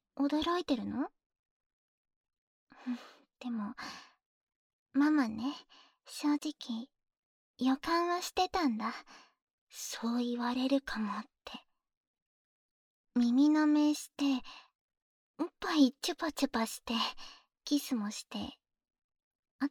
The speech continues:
と、甘える場所って言ったら、ママのおまんこくらいかなって思ってたから。なので、実は、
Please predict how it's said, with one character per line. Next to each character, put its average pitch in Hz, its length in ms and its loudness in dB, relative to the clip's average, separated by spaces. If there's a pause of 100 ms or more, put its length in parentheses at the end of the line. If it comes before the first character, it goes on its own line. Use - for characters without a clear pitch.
と、 339 100 -6 (880)
甘 214 440 -4
え 294 80 -2
る 311 140 -4
場 302 160 -2
所 320 220 -2
っ 302 40 -4 (220)
て 233 80 -6
言 226 140 -4
っ - 20 -12 (180)
た 226 160 -6
ら、 208 320 -4 (880)
マ 285 200 4
マ 403 140 0
の 330 200 4
お 247 40 4
ま 262 160 6
ん 339 120 0
こ 359 140 -2
く 381 120 0
ら 392 140 4
い 370 60 0
か 285 140 2
な 311 240 6
っ 330 40 0 (200)
て 220 100 -4
思 233 220 6
っ - 40 4
て 269 160 4
た 240 140 -4
か 214 140 -4
ら。 - 240 -2 (1500)
な 220 160 2
の 233 200 0
で、 202 360 -8 (920)
実 214 340 -2
は、 320 220 2